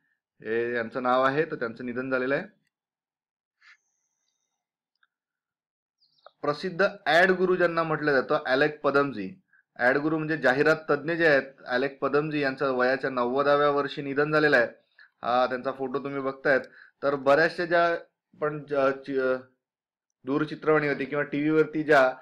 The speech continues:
जाहिराती बघतो, यांच्यामध्ये यांचा मोठा एक हात होता. जसं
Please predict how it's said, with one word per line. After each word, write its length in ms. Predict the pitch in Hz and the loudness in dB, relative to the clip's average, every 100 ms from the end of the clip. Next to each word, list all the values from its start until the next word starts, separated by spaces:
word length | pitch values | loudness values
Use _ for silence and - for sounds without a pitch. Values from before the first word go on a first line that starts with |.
| _ - 107 | _ -8 -2
जाहिराती 420 | 127 147 165 180 | 2 4 4 2
बघतो, 480 | 160 151 156 139 135 | 0 -2 0 0 2
यांच्यामध्ये 560 | 131 131 143 143 143 | 0 -2 -4 -2 0
यांचा 240 | 139 139 135 | 0 -2 -6
मोठा 460 | 139 143 143 147 | -4 0 2 2
एक 240 | 135 135 - - _ _ _ | 0 -6 -16 -20 _ _ _
हात 120 | 131 143 | 0 2
होता. 180 | 156 139 | 0 -2
जसं 320 | 127 127 135 | -2 -2 -2